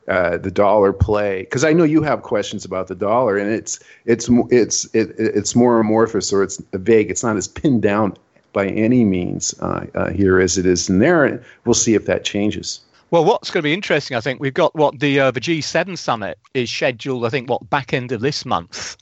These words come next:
Speaker 2: And in, you know, previous rounds of these meetings, they've all tended to pat each other on the back and come out and say, "Yes,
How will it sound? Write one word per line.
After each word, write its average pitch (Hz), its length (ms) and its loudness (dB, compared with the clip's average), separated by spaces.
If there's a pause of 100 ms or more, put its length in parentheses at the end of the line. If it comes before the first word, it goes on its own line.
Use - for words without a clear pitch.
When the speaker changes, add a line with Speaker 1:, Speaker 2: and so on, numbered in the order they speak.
Speaker 2:
And 117 340 0
in, 113 280 -6
you 120 80 -8
know, 110 80 -4
previous 180 580 -2
rounds 131 280 -2
of 120 100 -6
these 101 220 -6
meetings, 107 580 -6
they've 107 380 0
all 139 240 2
tended 120 400 -4
to 120 160 0
pat 135 240 -4
each 127 200 -4
other 120 220 -2
on 117 60 -6
the 113 80 -4
back 110 320 -2
and 110 100 -12
come 117 220 -4
out 110 100 -2
and 113 100 -14
say, 117 200 -2
"Yes, 117 240 0